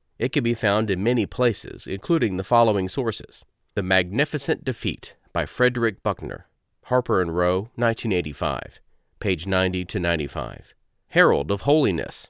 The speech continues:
April nineteen ninety-six, page two. Reflecting God, Wes Tracy et al., Beacon Hill Press of Kansas City, two thousand,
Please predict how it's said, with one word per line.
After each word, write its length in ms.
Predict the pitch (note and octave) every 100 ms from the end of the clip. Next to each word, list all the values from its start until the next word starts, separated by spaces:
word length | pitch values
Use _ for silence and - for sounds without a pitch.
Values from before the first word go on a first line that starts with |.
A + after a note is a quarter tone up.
| _
April 400 | E3 E3 D2 - -
nineteen 280 | A2+ - A#2+
ninety-six, 680 | A2+ G#2 E2+ - - - -
page 280 | - A#2 -
two. 320 | - B2 E2 - _ _ _
Reflecting 600 | - G2+ - B2 - A2 G2
God, 480 | F#2 D2+ G1+ - - -
Wes 260 | A#2+ C3 -
Tracy 540 | - A2 F2+ - -
et 100 | F#2
al., 380 | F2 C#2 G1+ - _ _ _ -
Beacon 320 | A#2 B2 G#2+
Hill 180 | A2+ G2
Press 380 | - G#2 G2+ -
of 140 | -
Kansas 360 | - G2 F2 F2
City, 340 | E2+ C2 G#1
two 160 | - C3
thousand, 580 | G2+ D#2+ C2+ G#1 G1+